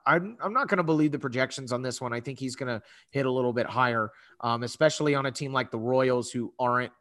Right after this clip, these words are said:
so great. And really the only hitter to consider is Salvador Perez. If they put him in the right place,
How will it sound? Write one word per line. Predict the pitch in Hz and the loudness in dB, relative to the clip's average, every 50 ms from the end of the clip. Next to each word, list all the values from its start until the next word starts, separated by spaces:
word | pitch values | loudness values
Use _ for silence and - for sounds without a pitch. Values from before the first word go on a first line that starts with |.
| _ _ _ | _ _ _
so | - - 123 110 | -6 -4 -4 -2
great. | 95 123 123 127 123 131 139 - _ _ _ _ _ _ _ - - - | 0 0 2 2 2 2 0 -4 _ _ _ _ _ _ _ -10 -6 -4
And | 123 120 120 120 113 113 110 - - - - | -2 0 0 -2 -4 -6 -10 -12 -14 -10 -6
really | 131 135 139 139 139 | -2 0 0 0 0
the | 131 127 120 | 0 -2 -2
only | 107 131 135 131 131 123 113 | -2 -2 -2 -4 -4 -4 -4
hitter | 104 139 135 131 127 | -4 -2 0 0 -2
to | 123 - - 123 110 | -2 -4 -6 -6 -6
consider | - - 117 104 - - 131 127 123 123 120 - | -6 -8 -10 -8 -6 -2 0 2 2 2 2 2
is | - 117 113 104 - | 0 -2 -4 -4 0
Salvador | - 135 120 120 117 123 120 117 117 | 2 4 4 4 2 2 0 0 0
Perez. | - - 120 110 107 - 120 131 147 147 - - - - - _ _ _ - | 0 -2 -4 -2 0 0 0 0 0 -2 -6 -14 -20 -20 -20 _ _ _ -2
If | 131 123 - - | -2 -2 -2 -2
they | - 135 139 | -2 -2 -2
put | 131 - - 156 180 180 - | -2 -2 0 0 0 0 -2
him | 156 151 143 | -4 -4 -2
in | 131 | -2
the | 127 123 | 0 2
right | 123 131 131 123 - - | 4 4 4 4 0 -2
place, | - 147 151 147 131 107 98 - | 0 2 4 4 4 2 -2 -6